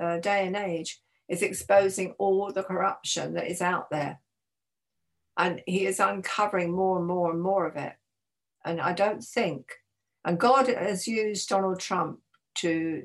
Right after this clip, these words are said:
to make that exposure apparent to everybody. So we are still in the throes of, of their battle in court to, to prove what they have found.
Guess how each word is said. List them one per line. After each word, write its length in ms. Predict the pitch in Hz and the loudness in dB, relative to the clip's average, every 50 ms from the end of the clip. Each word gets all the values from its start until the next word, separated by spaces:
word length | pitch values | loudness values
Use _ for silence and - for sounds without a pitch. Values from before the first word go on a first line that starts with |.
| - - | -10 -12
to 140 | - - | -10 -6
make 320 | 160 165 190 190 185 - - | -2 0 0 0 0 0 -2
that 160 | 160 - - | -2 -2 -2
exposure 640 | - - - - - 160 165 170 170 170 - 131 123 | -4 -6 -8 -6 -2 0 0 2 0 0 -2 -4 -4
apparent 500 | - - - 165 165 165 143 - - - | -6 -4 -2 0 0 0 0 -2 -6 -8
to 80 | - - | -4 -2
everybody. 680 | 170 175 170 170 165 151 151 151 156 151 151 - 175 _ _ _ _ _ _ _ _ _ _ _ _ _ _ _ _ _ _ _ _ _ | -2 -2 -2 -4 -6 -6 -6 -8 -6 -8 -10 -12 -12 _ _ _ _ _ _ _ _ _ _ _ _ _ _ _ _ _ _ _ _ _
So 380 | - - 214 208 202 196 190 190 - _ _ _ _ _ _ _ _ _ _ _ _ _ - | -4 2 2 4 4 2 0 -4 -8 _ _ _ _ _ _ _ _ _ _ _ _ _ -6
we 220 | 190 214 254 269 | 2 4 6 6
are 120 | 277 254 254 | 8 6 4
still 280 | 247 - - 226 220 | 2 0 -2 0 2
in 160 | 214 208 202 202 | 2 2 0 0
the 100 | 196 175 | -4 -4
throes 420 | - - 233 190 190 190 190 190 | -2 2 4 4 4 4 2 2
of, 220 | 190 180 175 175 - - | 0 -2 -2 -2 -2 -2
of 160 | 170 170 - | -4 -2 2
their 240 | 190 185 190 185 185 | 4 4 4 4 4
battle 340 | 175 175 170 - - 170 170 | 2 0 0 0 -2 0 2
in 200 | 170 170 170 170 | 2 2 2 0
court 480 | - - 247 214 202 196 190 - - | 4 8 8 8 8 6 2 -2 -8
to, 160 | - - - - - - - | -10 -10 -10 -12 -14 -16 -12
to 100 | - - | -12 -12
prove 420 | - - - 220 214 190 180 - | -10 -2 2 4 6 6 6 6
what 160 | - 135 - | 4 0 2
they 140 | - 170 170 | 4 4 4
have 220 | 165 165 160 - - | 4 2 -2 -4 -2
found. 480 | 170 170 170 165 160 - - - - | -2 -2 -2 -2 -4 -8 -10 -14 -14